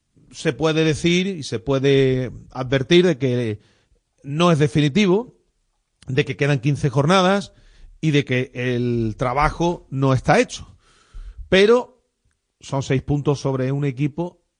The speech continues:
el Cádiz, que ha ganado dos partidos de veinticuatro, dos partidos de veinticuatro también ha ganado el Granada. Y claro,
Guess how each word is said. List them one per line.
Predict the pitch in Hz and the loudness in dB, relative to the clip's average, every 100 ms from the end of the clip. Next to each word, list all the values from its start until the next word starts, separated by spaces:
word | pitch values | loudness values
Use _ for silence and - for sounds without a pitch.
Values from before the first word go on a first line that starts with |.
| _ _ _ _ | _ _ _ _
el | 110 107 | -12 -6
Cádiz, | 151 170 196 - - _ | -2 -2 -4 -10 -20 _
que | - | -4
ha | 151 | -2
ganado | 147 135 127 | -2 -2 -4
dos | 113 170 135 | 0 0 0
partidos | - 127 139 131 | -6 -4 -2 -4
de | 120 | -2
veinticuatro, | 135 127 131 151 147 143 190 _ _ - | -4 -6 -6 -4 -4 -8 -14 _ _ -6
dos | 110 147 | -2 0
partidos | 135 127 123 | 0 -2 -2
de | |
veinticuatro | 123 117 117 127 104 | -2 -4 -6 -6 -6
también | 107 123 | -6 -6
ha | 123 | -6
ganado | 123 135 135 | -4 -2 -2
el | |
Granada. | 139 143 127 156 _ _ _ _ _ _ _ _ _ | -2 -2 -4 -8 _ _ _ _ _ _ _ _ _
Y | 135 | -2
claro, | 151 175 143 113 _ | 0 2 0 -4 _